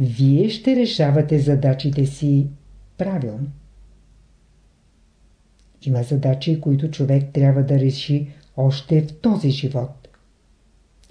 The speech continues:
Има задачи, които ще реши в друг живот. Обаче, кога и как ще реши задачите си, това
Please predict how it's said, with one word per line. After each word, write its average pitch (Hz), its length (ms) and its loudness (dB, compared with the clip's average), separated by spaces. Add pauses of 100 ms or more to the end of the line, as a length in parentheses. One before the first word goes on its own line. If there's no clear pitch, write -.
(120)
Има 135 180 0
задачи, 165 580 0
които 143 360 2
ще 147 240 0
реши 127 280 -2
в 185 80 -4
друг 131 240 -2
живот. 117 540 -8 (1400)
Обаче, 156 580 2 (280)
кога 214 560 0 (100)
и 147 180 2
как 151 220 0
ще 139 280 0
реши 131 300 -2
задачите 139 680 0
си, 131 180 -4 (280)
това 139 500 2